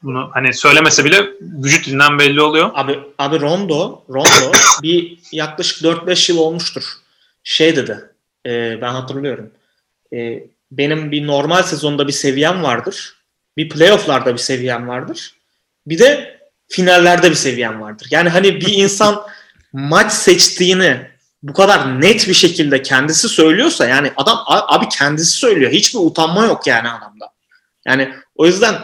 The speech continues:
Speaker 2: e, bir şampiyonluk takımında böyle bir performans vermesi beni çok şaşırtmıyor. Hani Rondo ile ilgili en büyük şey, e, şeyler hep böyle "Abi hiç savunma yapmıyor. İşte Rondo'dan adam olmaz. Bak görmediniz mi? Chicago'da ne yaptı? Dallas'ta ne yaptı?"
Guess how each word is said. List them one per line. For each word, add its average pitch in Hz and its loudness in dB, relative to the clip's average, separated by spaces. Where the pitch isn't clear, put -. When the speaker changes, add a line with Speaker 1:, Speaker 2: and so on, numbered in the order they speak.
Speaker 2:
e, 156 -2
bir 156 -4
şampiyonluk 180 0
takımında 165 -2
böyle 185 4
bir 165 -4
performans 175 -2
vermesi 160 -4
beni 214 0
çok 240 0
şaşırtmıyor. 143 0
Hani 165 0
Rondo 190 2
ile 185 2
ilgili 180 0
en 190 0
büyük 180 -4
şey, - 2
e, 160 -4
şeyler 180 2
hep 170 -6
böyle 160 4
"Abi 147 2
hiç 156 -4
savunma 151 -2
yapmıyor. 131 -8
İşte 131 -4
Rondo'dan 139 -2
adam 139 0
olmaz. 127 -4
Bak 131 -4
görmediniz 127 -2
mi? 131 -4
Chicago'da 131 0
ne 131 -4
yaptı? 123 -6
Dallas'ta 123 -6
ne 131 -10
yaptı?" 127 -14